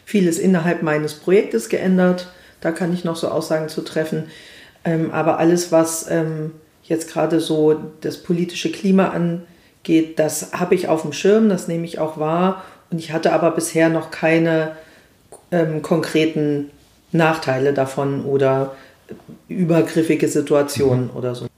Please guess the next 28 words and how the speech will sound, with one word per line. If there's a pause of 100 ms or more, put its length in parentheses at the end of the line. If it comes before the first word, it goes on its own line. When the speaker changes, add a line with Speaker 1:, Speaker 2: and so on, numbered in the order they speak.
(880)
Speaker 2:
Ich
habe
mich
gefragt, (760)
wie
läuft
das
ab? (1200)
Wenn
ich
eine
queere
Person
auf
dem
Land
bin
und
ich
merke,
ihr
macht
dieses
Beratungsangebot,
und
das
ist
ja